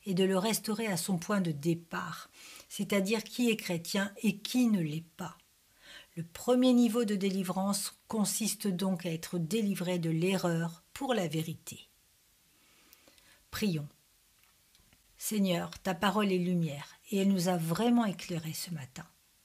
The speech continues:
Et nous nous rappelons des paroles de Jérémie qui a déclaré : « Je n'ai point envoyé ces prophètes, et ils ont couru. Je ne leur ai point parlé, et ils ont prophétisé. » Et Seigneur,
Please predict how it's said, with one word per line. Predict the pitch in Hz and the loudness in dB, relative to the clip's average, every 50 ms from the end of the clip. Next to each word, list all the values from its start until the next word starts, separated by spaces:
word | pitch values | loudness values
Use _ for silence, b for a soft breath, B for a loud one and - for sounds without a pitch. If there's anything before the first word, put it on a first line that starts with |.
| B B B B B B B B B | B B B B B B B B B
Et | - 190 180 | -2 2 4
nous | 180 190 190 | 4 6 6
nous | 190 190 180 | 4 4 2
rappelons | 170 - 240 247 240 - 208 196 180 190 196 185 | 0 0 0 0 0 0 0 0 0 0 0 0
des | 165 165 165 | -2 -2 -4
paroles | - - 208 214 196 220 226 220 | -2 2 2 4 4 4 2 0
de | 190 190 185 | 0 0 0
Jérémie | 165 170 196 180 180 175 170 180 190 190 180 | 0 0 0 0 0 0 0 0 0 -2 -4
qui | - - | -6 -6
a | 170 156 | -6 -6
déclaré : « | 147 160 160 - - 170 165 - 170 175 175 185 175 - b b b b b b b - | -4 -6 -8 -6 -6 -6 -6 -4 -4 -6 -6 -8 -10 -14 b b b b b b b -6
Je | 156 160 185 | -2 0 2
n'ai | 180 180 175 | 2 2 2
point | 175 175 - - 214 208 220 226 - - | 0 -2 -4 -2 0 0 0 -2 -2 0
envoyé | 202 185 180 196 185 180 190 190 | 0 2 2 2 2 2 0 -2
ces | 185 - 196 | -2 -4 -6
prophètes, | - - - 208 175 - - 202 180 165 170 - - - - | -8 -8 -10 -10 -10 -6 -4 -4 -4 -4 -6 -10 -14 -8 0
et | - 202 | 2 4
ils | 202 185 180 180 | 4 4 2 0
ont | 190 180 | -2 -2
couru. | 165 - - 196 175 165 165 165 165 - - B B B B B B B B | -4 -4 -6 -6 -4 -2 -4 -4 -4 -8 -14 B B B B B B B B
Je | - - 226 | -6 -2 2
ne | 208 202 208 | 4 4 6
leur | 208 208 208 196 202 | 6 6 4 4 2
ai | 202 202 | 2 0
point | 202 - - 214 208 196 | -2 -2 -2 0 0 0
parlé, | - 202 185 175 175 175 175 175 185 185 - | 0 0 0 0 0 0 0 -2 -2 -4 -2
et | 214 196 185 180 | 2 4 4 4
ils | 175 160 170 | 4 4 2
ont | 165 | 2
prophétisé. » | 165 - - 175 165 - - 170 165 - 175 156 - 147 - - - _ _ _ _ _ _ _ _ _ _ _ _ _ _ _ _ b b b b b b b b b b b b b b b _ | 0 0 -4 -8 -8 -8 -8 -10 -8 -8 -8 -8 -8 -10 -12 -14 -18 _ _ _ _ _ _ _ _ _ _ _ _ _ _ _ _ b b b b b b b b b b b b b b b _
Et | - 208 | -2 0
Seigneur, | 185 - - 220 202 180 175 165 160 165 165 | 2 2 2 2 4 4 2 2 0 -2 -2